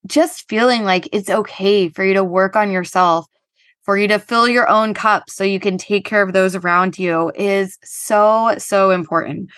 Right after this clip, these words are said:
Number two, another great win that I heard from a client was, you know, they started setting some boundaries. They started standing up for themselves at work. Through our process of working together, they realized that there was a lot of stress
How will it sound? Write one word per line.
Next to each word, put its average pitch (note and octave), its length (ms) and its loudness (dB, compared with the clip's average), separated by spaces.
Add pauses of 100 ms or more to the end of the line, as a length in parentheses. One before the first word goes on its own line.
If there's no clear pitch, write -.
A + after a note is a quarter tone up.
(760)
Number D4 400 2
two, D#4+ 380 2
another C#4+ 580 2 (100)
great C4 380 0
win B3+ 220 0
that B3 100 0
I A#3+ 120 0
heard A3 200 -6
from A3 160 -6
a A3+ 80 -4
client A3 400 0
was, G3 380 2 (440)
you A#3+ 120 -4
know, A#3+ 120 2
they B3 140 0
started A#3+ 560 0
setting A3 340 -2
some A3+ 240 -4
boundaries. F3+ 600 0
They F#3+ 160 0
started G3+ 520 0
standing G#3 460 -2
up F#3 140 -4
for G3+ 100 -4
themselves F#3 560 0
at - 140 -2
work. F3 400 0 (500)
Through A#3+ 420 2
our G#3+ 200 4
process G#3+ 500 -2
of G3 140 -6
working C#4 360 0
together, A#3 480 0
they G3 200 0
realized G3+ 880 0 (360)
that F#3 320 0
there F#3+ 120 2
was F#3+ 120 0
a G3+ 60 2
lot G#3+ 260 4
of C4 80 -6
stress - 540 -4